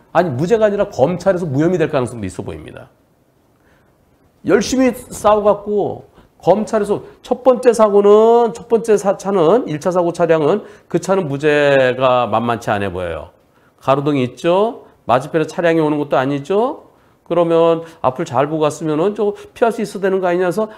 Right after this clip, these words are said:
앞차는, 여기 만약 가로등도 하나도 시커먼 그런 곳이었다 그러면, 네, 앞차도 무죄 가능성이 있지만,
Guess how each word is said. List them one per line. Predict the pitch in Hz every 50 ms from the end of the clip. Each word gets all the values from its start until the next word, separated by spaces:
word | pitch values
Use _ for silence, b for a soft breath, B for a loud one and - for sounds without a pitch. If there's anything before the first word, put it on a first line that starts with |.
| B B -
앞차는, | - 127 175 - - - 226 196 139
여기 | 147 185 214
만약 | 226 220 202 220
가로등도 | - - - 165 190 185 202 202
하나도 | 233 - 226 226 214 220 214
시커먼 | 214 - - - - - 233 254 262 165 B B B B B
그런 | _ - 214 247 254 247
곳이었다 | 214 220 170 202 202 180 - 196 180
그러면, | 165 160 160 160 175 180 170 143 107 85 - - _
네, | - 165 170 147 113 95 87 - -
앞차도 | - 135 - - 175 165 165
무죄 | 139 139 143 156
가능성이 | 143 147 139 139 156 127
있지만, | 123 - - 131 117 107 127 185 233 294